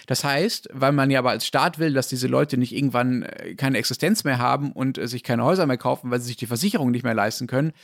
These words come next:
gibt es jetzt Überlegungen dafür, ob man dafür staatliche Absicherung treffen muss. Das heißt, ob man die Rückversicherer, also diejenigen, die wiederum die Versicherer gegen ihre Risiken versichern,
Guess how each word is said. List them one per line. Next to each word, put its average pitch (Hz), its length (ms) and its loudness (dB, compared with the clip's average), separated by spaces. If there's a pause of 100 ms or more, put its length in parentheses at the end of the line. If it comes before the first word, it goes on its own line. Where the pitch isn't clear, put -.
(320)
gibt - 160 0
es 156 80 0
jetzt 147 160 -2
Überlegungen 135 560 4
dafür, 120 400 0
ob - 180 -2
man 143 220 0
dafür 131 580 -2
staatliche 131 440 -4
Absicherung 139 600 0
treffen 113 340 -4
muss. 107 200 -4
Das 110 200 -8
heißt, 147 280 -2
ob 139 120 -10
man 117 140 -4
die 113 140 -8
Rückversicherer, 110 920 -2
also 104 160 -6
diejenigen, 135 640 0
die 113 140 -4
wiederum 120 300 -2
die 113 80 -8
Versicherer 120 600 -2
gegen 113 160 -4
ihre 107 280 -8
Risiken 151 380 0
versichern, 120 460 -2